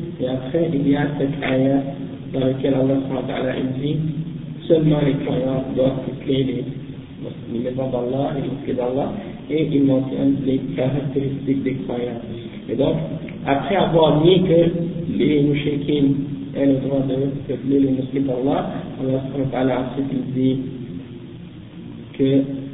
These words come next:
euh, yani, seuls les croyants peuvent peupler les mosquées, doivent peupler les mosquées d'Allah, et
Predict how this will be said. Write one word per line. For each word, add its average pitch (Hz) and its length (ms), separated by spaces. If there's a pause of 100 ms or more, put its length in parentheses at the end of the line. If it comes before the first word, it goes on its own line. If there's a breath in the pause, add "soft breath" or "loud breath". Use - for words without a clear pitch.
(560)
euh, 120 280
yani, 120 220 (160)
seuls 147 180
les 131 120 (100)
croyants 139 320 (240)
peuvent 131 160 (240)
peupler 139 300
les 135 100
mosquées, - 880
doivent 135 240
peupler 143 260
les 135 120
mosquées 135 280
d'Allah, 139 460 (380 loud breath)
et 185 220